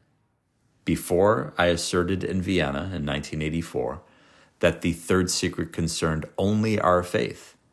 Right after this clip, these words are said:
and the loss of faith, I had consulted Sister Lucia and first obtained her approval."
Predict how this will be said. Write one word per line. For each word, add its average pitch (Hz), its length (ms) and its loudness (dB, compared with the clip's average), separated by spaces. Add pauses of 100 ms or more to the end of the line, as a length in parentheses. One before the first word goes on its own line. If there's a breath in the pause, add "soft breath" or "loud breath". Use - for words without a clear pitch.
and 85 160 -2
the 76 60 0
loss 80 400 4
of 67 100 -4
faith, - 420 -6 (400 soft breath)
I 78 100 2
had 82 220 2
consulted 92 640 2
Sister - 360 0
Lucia 78 580 2 (380 soft breath)
and 85 160 0
first 78 360 0
obtained 71 520 -2 (220)
her 78 200 4
approval." - 600 -2